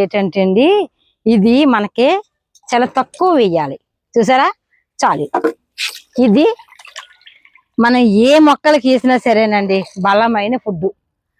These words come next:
మనం, మన మిక్సీ గిన్నె కడిగేటప్పుడు ఒక రెండు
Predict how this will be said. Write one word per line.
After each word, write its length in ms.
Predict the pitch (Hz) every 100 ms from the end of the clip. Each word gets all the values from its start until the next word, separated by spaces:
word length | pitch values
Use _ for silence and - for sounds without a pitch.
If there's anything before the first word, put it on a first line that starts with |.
| _ _ -
మనం, 200 | 214 214 214 214 214 - _ - -
మన 100 | 214 220 185 202 _ _ -
మిక్సీ 280 | 220 - 320 277
గిన్నె 180 | 269 269 -
కడిగేటప్పుడు 640 | 220 226 247 226 180 233 285 370 311
ఒక 120 | 226 202
రెండు 200 | 202